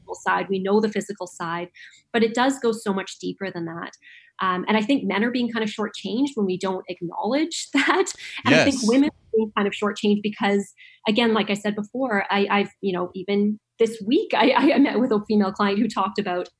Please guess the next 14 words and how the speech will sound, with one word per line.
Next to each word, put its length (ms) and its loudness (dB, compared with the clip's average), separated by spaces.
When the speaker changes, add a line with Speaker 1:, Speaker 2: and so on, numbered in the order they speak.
Speaker 1:
how, 340 2
you 120 2
know, 120 0
she 220 -2
really 200 2
believes 420 -2
that 100 -4
all 180 -4
her 80 -4
male 220 -4
partner 300 -6
wants 260 -4
is 160 -10
sex. 300 -6